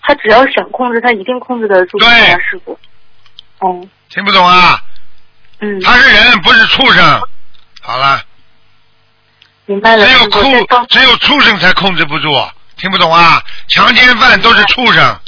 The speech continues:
Speaker 2: 听不懂啊？
Speaker 1: 明白，师傅。呃，师傅，再帮同修问几个问题。一位同修梦到东方台急需一百副黑色的眼镜框，呃，没有镜片的，只需要镜框，这是什么意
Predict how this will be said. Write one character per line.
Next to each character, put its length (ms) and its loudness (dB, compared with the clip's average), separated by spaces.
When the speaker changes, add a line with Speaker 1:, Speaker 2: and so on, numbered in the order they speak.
Speaker 2:
听 120 -8
不 80 0
懂 160 2
啊？ 320 4
Speaker 1:
明 160 -16
白， 120 0
师 280 -6
傅。 160 -2
呃， 160 -4
师 200 -4
傅， 200 2
再 180 0
帮 220 -2
同 120 -6
修 140 -6
问 220 0
几 80 -10
个 80 -12
问 220 -4
题。 220 -4
一 80 -16
位 140 2
同 280 -12
修 200 4
梦 320 -2
到 280 4
东 160 -4
方 160 4
台 240 0
急 260 -14
需 340 -6
一 60 -8
百 340 -2
副 180 -10
黑 280 -2
色 160 0
的 140 2
眼 260 -6
镜 160 -12
框， 320 0
呃， 100 -4
没 120 -2
有 140 4
镜 240 -6
片 240 -2
的， 140 -6
只 180 -10
需 160 -2
要 100 2
镜 240 -10
框， 300 0
这 140 -2
是 80 -6
什 120 -8
么 160 -4
意 60 -8